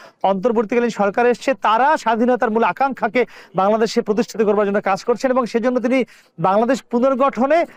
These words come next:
বিশ্ব নেতা যারা রয়েছেন, দাতা সংস্থা রয়েছেন, তাদেরকে সম্মেলনে ভাষণের মাধ্যমে, আহ, অর্থনৈতিকভাবে সহযোগিতা করবার জন্য, বাংলাদেশের পাশে দাঁড়ানোর, দাঁড়ানোর জন্য আহ্বান জানিয়েছেন।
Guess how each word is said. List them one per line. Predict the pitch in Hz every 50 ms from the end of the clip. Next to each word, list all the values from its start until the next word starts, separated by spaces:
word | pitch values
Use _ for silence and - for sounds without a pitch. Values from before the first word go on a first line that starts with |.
| - _ -
বিশ্ব | 170 226 190 - - 247 233
নেতা | 240 226 - 247 233 226 226 226
যারা | 220 226 226 226
রয়েছেন, | 220 220 220 180 - 226 226 214
দাতা | 165 175 160 165 - 208
সংস্থা | 165 208 220 233 208 - 226 220
রয়েছেন, | 226 226 - - 240 202 - - _ _ _ -
তাদেরকে | - 190 202 226 240 233 - 277 269
সম্মেলনে | - - 220 214 220 220 233 233 233 240
ভাষণের | 208 180 180 185 - - 220 226 226
মাধ্যমে, | 220 214 196 190 226 220 240 233 202 - - - - -
আহ, | 180 180 175 165 156 -
অর্থনৈতিকভাবে | 175 190 208 208 - - - 247 240 240 208 247 220 196 202 208 226 202 233 226 214
সহযোগিতা | - - 202 214 240 220 233 214 214 202 233 220
করবার | 190 220 208 196 220 196
জন্য, | 214 208 202 208
বাংলাদেশের | 190 185 196 208 208 202 220
পাশে | - 208 202 196 208
দাঁড়ানোর, | 214 220 208 214 208 190
দাঁড়ানোর | 196 202 208 208 196
জন্য | 208 202 214 - - - - _ _ _
আহ্বান | - 175 196 214 233 240 214
জানিয়েছেন। | 185 214 196 190 180 - - 170